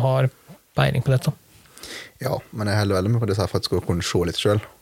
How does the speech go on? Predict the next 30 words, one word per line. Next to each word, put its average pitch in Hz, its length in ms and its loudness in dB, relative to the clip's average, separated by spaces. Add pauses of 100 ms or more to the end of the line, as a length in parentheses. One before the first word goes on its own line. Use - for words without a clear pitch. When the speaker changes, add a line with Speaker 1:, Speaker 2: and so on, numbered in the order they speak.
(320)
Speaker 2:
For, 98 300 0
eh, 92 320 0 (540)
som 113 80 -2
sagt 127 180 0
da, 156 80 0 (160)
jeg 127 140 2
har 113 100 4
sidehylle, 107 460 2 (500)
og 113 80 -2
til - 100 -4
Speaker 1:
Ja. 107 100 6
Speaker 2:
mitt - 120 -6
bruk, - 320 0 (400)
veldig 90 480 -2
deilig 78 240 -2
å - 60 -6
ha. - 80 -10 (560)
Speaker 1:
Ja. 135 180 4
Speaker 2:
Det - 40 -2
er - 100 -2
ikke - 80 -6
sikkert 135 200 0
at 110 60 0
det 107 80 4
er 95 80 2
for - 80 0
din 90 140 0
del, 92 180 0 (180)
men 107 280 2 (720)
ja, - 140 -4